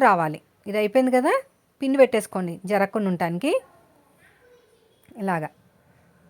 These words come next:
ఇప్పుడు కుట్టుకుంటూ వెళ్ళాలి. నేను ఇక్కడ ఒక పిన్ పెట్టేశాను జరగకుండా. ఇప్పుడు కట్ వర్క్ ఎలా ఉందో అలాగా స్టిచ్ చేసుకుంటూ రావాలన్నమాట. అర్థమైంది కదా? ఇలా నీట్‌గా స్టిచ్ చేసుకుంటూ రావాలి.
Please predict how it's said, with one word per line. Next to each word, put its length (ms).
ఇప్పుడు 300
కుట్టుకుంటూ 460
వెళ్ళాలి. 300
నేను 180
ఇక్కడ 200
ఒక 140
పిన్ 200
పెట్టేశాను 480
జరగకుండా. 480
ఇప్పుడు 240
కట్ 220
వర్క్ 280
ఎలా 220
ఉందో 220
అలాగా 240
స్టిచ్ 260
చేసుకుంటూ 560
రావాలన్నమాట. 600
అర్థమైంది 420
కదా? 160
ఇలా 160
నీట్‌గా 520
స్టిచ్ 240
చేసుకుంటూ 480
రావాలి. 340